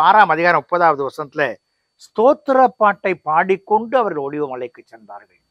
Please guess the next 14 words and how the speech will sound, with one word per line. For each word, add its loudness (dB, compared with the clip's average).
அப்போஸ்தலர் 2
நடவடிக்கையின் 0
புஸ்தகம் -4
பதினாறாம் 4
அதிகாரம் 0
இருபத்தி 0
ஐந்தாவது 0
வசனத்துல -6
பவுலும் 2
சீலாவும் 2
சிறைச்சாலையில 2
இருக்கும் -4
பொழுது 0
இடைவிடாமல் 4